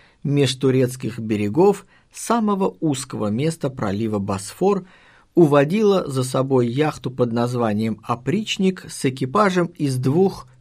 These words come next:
очень немолодых людей, впервые увидевших море и не умеющих плавать, в совсем-совсем другую жизнь.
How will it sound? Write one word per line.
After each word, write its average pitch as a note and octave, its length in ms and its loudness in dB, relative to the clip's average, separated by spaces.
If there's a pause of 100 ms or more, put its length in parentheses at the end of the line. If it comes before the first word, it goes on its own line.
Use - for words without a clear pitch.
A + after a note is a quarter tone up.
(140)
очень G#3 560 -2
немолодых B2+ 760 0
людей, D#3+ 520 0 (360)
впервые G3+ 720 4
увидевших C3+ 800 -4
море F#3 400 2
и - 220 -6
не B2+ 160 0
умеющих G#2 640 -4
плавать, F3 600 -4 (320)
в - 60 -18
совсем-совсем F3 1080 -4 (180)
другую G2+ 720 -2 (240)
жизнь. G2+ 680 -10